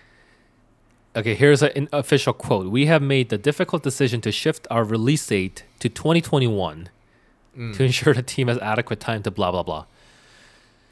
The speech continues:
Speaker 1: So, be-,
Speaker 2: So
Speaker 1: that's because,
Speaker 2: basically,
Speaker 1: yeah, yeah.
Speaker 2: basically
Speaker 1: You saw the
Speaker 2: the
Speaker 1: memes.
Speaker 2: biggest title coming out this fall for both consoles is gonna be Cyberpunk.
Speaker 1: Exactly.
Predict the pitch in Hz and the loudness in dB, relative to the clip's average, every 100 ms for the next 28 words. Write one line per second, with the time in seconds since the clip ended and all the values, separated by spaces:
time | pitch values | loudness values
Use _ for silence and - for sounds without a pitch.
0 | _ _ _ - - 131 - 131 143 120 | _ _ _ -8 -4 -4 -6 -6 -6 2
1 | 147 185 156 180 165 135 117 175 170 170 | 4 4 0 0 2 2 2 -2 -4 -6
2 | - - _ _ _ _ _ _ 113 147 | -10 -16 _ _ _ _ _ _ -10 -6
3 | 170 190 127 175 175 175 135 107 156 170 | -4 -4 -2 -2 -2 -4 -6 -2 -2 -2
4 | 185 - - _ - 165 151 139 127 120 | -4 -4 -8 _ -4 -2 0 -2 -4 -6
5 | 147 131 123 117 120 117 - 117 117 - | -4 -4 -4 -2 -2 -4 -8 -8 -6 -6
6 | - - - 147 123 110 104 95 110 - | -8 -10 -6 -2 0 0 -2 -6 -8 -4
7 | 131 120 - 110 107 110 104 110 104 98 | -4 -4 -6 -6 -6 -10 -10 -8 -8 -8
8 | - 98 95 - - - _ _ _ _ | -6 -6 -8 -16 -20 -20 _ _ _ _
9 | _ _ _ _ _ 120 98 - 98 - | _ _ _ _ _ -10 -6 -2 -2 -4
10 | 73 | -12